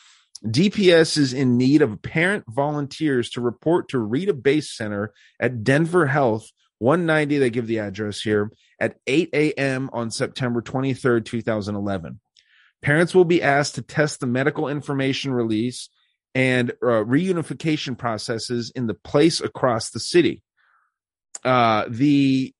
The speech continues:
exercise should finish at Denver Health approximately at eleven thirty A M.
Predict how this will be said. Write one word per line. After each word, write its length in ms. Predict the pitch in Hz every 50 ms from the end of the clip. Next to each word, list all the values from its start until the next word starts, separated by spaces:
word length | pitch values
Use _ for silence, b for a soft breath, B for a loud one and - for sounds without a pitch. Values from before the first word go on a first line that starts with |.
| _
exercise 720 | - 202 196 - 233 208 - - 185 160 160 160 160 165 151
should 280 | - - 156 143 123
finish 400 | - - 151 147 143 143 135 -
at 240 | 110 131 113 107 101
Denver 420 | 101 120 127 139 131 131 143 135
Health 380 | 110 117 156 151 113 - - -
approximately 880 | - - - - 117 117 - - 117 120 123 117 123 123 123 123 123 - _ _ _ _ _ _
at 220 | - 117 123 123 -
eleven 600 | 139 127 120 117 113 113 117 127 127 151 151 151
thirty 440 | 143 - - 139 131 123 127 - -
A 160 | - 104 110 -
M. 360 | - 117 117 90 90 92 -